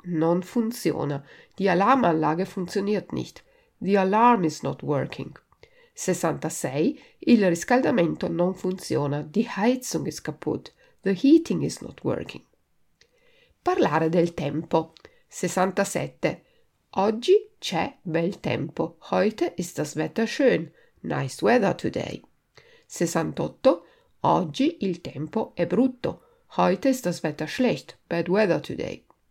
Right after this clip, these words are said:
Sessantanove. Scusi, ha un ombrello?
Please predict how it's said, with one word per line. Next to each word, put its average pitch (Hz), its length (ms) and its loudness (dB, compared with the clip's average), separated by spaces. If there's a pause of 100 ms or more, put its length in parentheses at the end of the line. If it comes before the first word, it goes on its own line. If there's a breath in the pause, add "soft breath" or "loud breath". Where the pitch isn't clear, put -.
(380 loud breath)
Sessantanove. 160 1080 -2 (240 loud breath)
Scusi, 190 720 4 (280 soft breath)
ha - 300 0
un 294 120 4
ombrello? 180 800 0